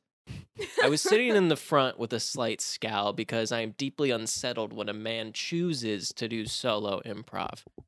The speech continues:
Speaker 1: I tried to hold back judgment. I really did, but I have a resting pissed off face, and solo prov pisses me off. This man proceeded to involve me in the set. I absolutely would not have it. You chose this. You marketed yourself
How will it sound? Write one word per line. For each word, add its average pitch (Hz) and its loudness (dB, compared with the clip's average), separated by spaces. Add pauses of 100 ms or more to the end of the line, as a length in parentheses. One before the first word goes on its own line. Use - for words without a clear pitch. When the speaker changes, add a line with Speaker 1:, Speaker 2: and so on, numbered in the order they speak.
(240)
Speaker 1:
I 135 2
tried 139 6
to 127 2
hold 110 0
back 92 -2
judgment. - -8 (120)
I 120 4
really 123 2
did, - -6
but 110 0
I 113 4
have 123 -4
a 117 0
resting 117 -2
pissed - -6
off 110 0
face, 92 -4 (200)
and 117 -4
solo 135 4
prov 113 2 (100)
pisses 135 0
me 120 -6
off. 107 -2 (920)
This 151 0
man 196 6
proceeded 143 0
to 123 -2
involve 104 2
me 92 -8
in 95 -6
the 92 -8
set. - -6 (280)
I 117 2
absolutely 123 0
would 110 0
not 104 -2
have 104 -8
it. 80 -6 (220)
You 131 -2
chose 131 2
this. - -6 (140)
You 147 2
marketed 151 8
yourself 104 -2